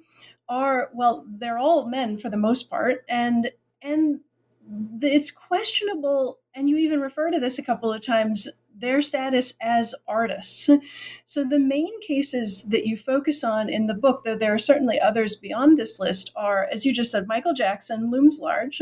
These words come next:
Harvey Weinstein makes several appearances. Bill Cosby has kind of a chapter devoted to him. Aziz Ansari, Louis C K, R. Kelly, and then there's a little bit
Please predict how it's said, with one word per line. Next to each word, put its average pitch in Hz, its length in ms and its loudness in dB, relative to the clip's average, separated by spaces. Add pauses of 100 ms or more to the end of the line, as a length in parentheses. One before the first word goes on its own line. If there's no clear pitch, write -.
(500)
Harvey 247 260 -2
Weinstein 240 680 0
makes 220 220 -6
several 220 320 2
appearances. 214 720 -2
Bill 226 200 2
Cosby 226 640 -2
has 202 260 2
kind 202 260 -2
of 196 100 -4
a - 40 -12
chapter 208 480 -2
devoted 208 460 0
to 226 80 -14
him. 208 440 0 (340)
Aziz 220 420 0
Ansari, 269 960 2 (280)
Louis 240 340 0
C 226 240 -2
K, 254 760 0
R. 233 220 0
Kelly, 233 640 0
and 226 160 2
then 226 280 -2
there's 233 180 -2
a 254 40 0
little 294 420 2
bit 208 440 -4